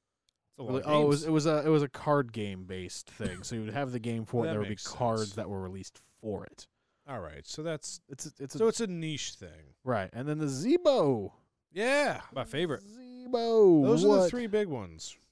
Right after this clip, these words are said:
Speaker 3: right
Speaker 2: What?
Speaker 3: there.
Speaker 2: Oh, Bra-, Zeebo was Brazil and Mexico.
Speaker 3: Those
Speaker 1: My favorite.
Speaker 3: people.
Speaker 2: Um, it didn't have really list of Zeebo games.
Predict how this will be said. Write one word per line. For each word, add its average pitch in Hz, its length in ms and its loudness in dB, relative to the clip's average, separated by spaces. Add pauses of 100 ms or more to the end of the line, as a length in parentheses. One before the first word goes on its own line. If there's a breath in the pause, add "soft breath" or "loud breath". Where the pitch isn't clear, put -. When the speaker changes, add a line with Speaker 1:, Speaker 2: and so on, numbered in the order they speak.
Speaker 3:
right 123 120 -10
Speaker 2:
What? 175 140 -2
Speaker 3:
there. 95 180 -8
Speaker 2:
Oh, 123 240 2
Bra-, 143 200 -6
Zeebo 175 600 4
was 135 560 4
Brazil 127 560 -2
and 120 100 -4
Mexico. 92 520 -12 (420)
Speaker 3:
Those 120 240 -12 (420)
Speaker 1:
My 131 120 -8
favorite. 170 400 -2
Speaker 3:
people. 92 440 -16 (840)
Speaker 2:
Um, 101 420 -2
it 113 760 -2 (340)
didn't 107 840 -8 (220)
have 95 800 -8 (240)
really 104 560 -20 (160)
list 196 220 -2
of 220 80 -6
Zeebo 233 440 0
games. 90 440 -8